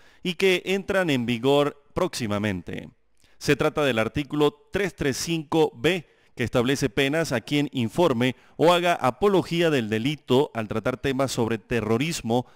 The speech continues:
a través de noticias u otro tipo de forma de difusión.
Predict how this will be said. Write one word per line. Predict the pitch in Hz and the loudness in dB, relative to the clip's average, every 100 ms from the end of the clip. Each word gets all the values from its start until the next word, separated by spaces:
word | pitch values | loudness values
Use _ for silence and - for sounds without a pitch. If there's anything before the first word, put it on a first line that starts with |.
| _ - | _ -4
a | 170 | 0
través | 165 151 131 | 0 0 0
de | 139 | -2
noticias | 117 156 156 180 175 - | -2 -4 -6 -2 -2 -4
u | 139 165 | -2 0
otro | 170 151 | 0 -2
tipo | 147 - 147 139 143 | -4 0 2 2 0
de | 160 | 0
forma | 147 113 107 | 2 2 0
de | 104 110 | -2 -4
difusión. | 113 143 - 120 90 95 - | -4 -6 -2 0 0 -6 -12